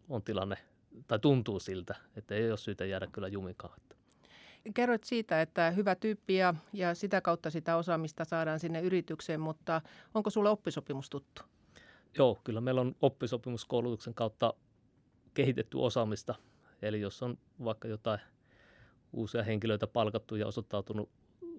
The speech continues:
Speaker 1: sellaiseksi kyvykkääksi tyypiksi, mitä voidaan kehittää, niin sitten ollaan tarjottu esimerkiksi muovimekaanikon ammattitutkintoa sitten tämän oppisopimusmenettelyn kautta työpaikalla oppia.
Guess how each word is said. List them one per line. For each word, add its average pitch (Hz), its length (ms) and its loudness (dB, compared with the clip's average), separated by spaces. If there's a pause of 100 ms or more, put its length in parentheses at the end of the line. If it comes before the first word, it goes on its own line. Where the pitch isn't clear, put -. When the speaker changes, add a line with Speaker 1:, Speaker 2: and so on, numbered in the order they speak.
(160)
Speaker 1:
sellaiseksi - 500 -8
kyvykkääksi 104 580 -4 (360)
tyypiksi, 120 420 0 (220)
mitä 107 240 -6
voidaan 101 240 -4
kehittää, 110 420 -4
niin 101 80 -8
sitten 107 240 -10
ollaan 117 240 -4 (600)
tarjottu 104 360 0
esimerkiksi 107 420 -6
muovimekaanikon 104 680 -2
ammattitutkintoa 95 720 -8
sitten - 200 -20
tämän 90 300 -16 (400)
oppisopimusmenettelyn 98 1400 -8
kautta - 320 -12 (420)
työpaikalla 110 420 -4
oppia. - 280 -14